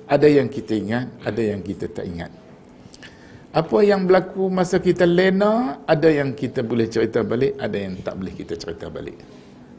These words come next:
Berlaku masa kita lena, bercakap macam-macam, berubah, berubah, berubah. Mai pagi orang tanya apa? Tak tahu.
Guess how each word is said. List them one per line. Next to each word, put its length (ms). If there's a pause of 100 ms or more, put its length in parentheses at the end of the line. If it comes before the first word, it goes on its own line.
(220)
Berlaku 240
masa 240
kita 260
lena, 320 (560)
bercakap 640
macam-macam, 560
berubah, 320
berubah, 400
berubah. 340 (600)
Mai 160
pagi 400
orang 160
tanya 240
apa? 320
Tak 160
tahu. 160